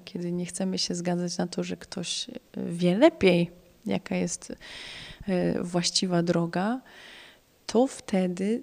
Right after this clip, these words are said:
tracimy jakieś dobro i stajemy się niewolnikami. I dlaczego jesteśmy zniewoleni? Dlatego, że, e, zło właśnie tak działa. Że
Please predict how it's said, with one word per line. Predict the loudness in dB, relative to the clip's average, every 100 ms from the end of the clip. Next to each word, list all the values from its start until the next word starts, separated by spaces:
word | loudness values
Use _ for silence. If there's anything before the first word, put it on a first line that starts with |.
| -8
tracimy | -6 -2 0 0 0 0 0
jakieś | -2 -4 -4 -6
dobro | -4 -4 -2 -2
i | -2
stajemy | -2 -2 0 0
się | 0
niewolnikami. | 2 2 0 0 -2 -6 -4 -4 -2 -6 -10 -20 _ _ _ -4
I | -2
dlaczego | 0 0 0 2
jesteśmy | 0 0 0 0
zniewoleni? | 0 -2 2 2 2 2 2 2
Dlatego, | 2 2 2 2 4 4
że, | 4 2
e, | 2 2 0 0 2 0 -2
zło | -2 0 2 4 4 2
właśnie | -2 -4 -4 -6
tak | -4 -2
działa. | 0 0 -2 -6 -12 _ _ _ _ _ -20 -20 -20 -20 -20 -20 _
Że | -2 0 0 0